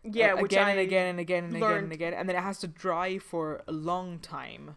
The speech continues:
Speaker 1: Yeah, 'cause oil takes really long to dry.
Speaker 2: So it's a, it's a very kind of dragged out
Speaker 1: And you wanna make
Speaker 2: process.
Speaker 1: sure,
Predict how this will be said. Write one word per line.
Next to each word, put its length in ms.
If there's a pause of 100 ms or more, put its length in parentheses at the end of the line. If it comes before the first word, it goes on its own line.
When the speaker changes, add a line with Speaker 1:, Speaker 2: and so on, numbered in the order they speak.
(140)
Speaker 1:
Yeah, 200
'cause 160
oil 240
takes 280
really 180
long 240
to 120
dry. 220
Speaker 2:
So 80
it's 140
a, 100
it's 120
a 40
very 260
kind 160
of 100
dragged 400
out 200
Speaker 1:
And 100
you 80
wanna 200
make 200
Speaker 2:
process. 100
Speaker 1:
sure, 340